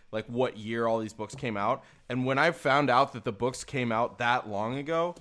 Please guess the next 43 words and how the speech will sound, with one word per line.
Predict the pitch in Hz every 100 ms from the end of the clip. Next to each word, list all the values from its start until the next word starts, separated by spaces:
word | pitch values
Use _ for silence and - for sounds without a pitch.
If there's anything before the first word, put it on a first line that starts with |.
| -
I | 139
was | 226 -
shocked. | - - - 131 104 - - - _ - _ -
Because | 156
I | 180
feel | 202 247
like | 190
a-, |
oftentimes | 165 143 143 165 180 196 180 170
when | 156
you | 147
read, | 139 156 147
like, | 127 -
comics | 123 127 139 131
that | 135
are | 117 110
so | - - 127 131
old, | 113 113 127 143 _ _ _
you | 147
can | 180 -
open | 151 160 147
it | 131
up | 143
and | 139
be | 135
like, | 123 117
"Oh, | 120 107 -
yeah, | 104 90 - _ _ _ _ -
this | 202
is | 202 151
an |
old | 123 104
comic." | 90 78 -
Like, | 113 -
just | 175 -
the | 180 -
ar-, | -
the | 127 131 -
art | 151 123 - - _ - - -
looks | 131 143 - - - - -
kind | 135 127
of | 104 - - -
dated. | 127 117 98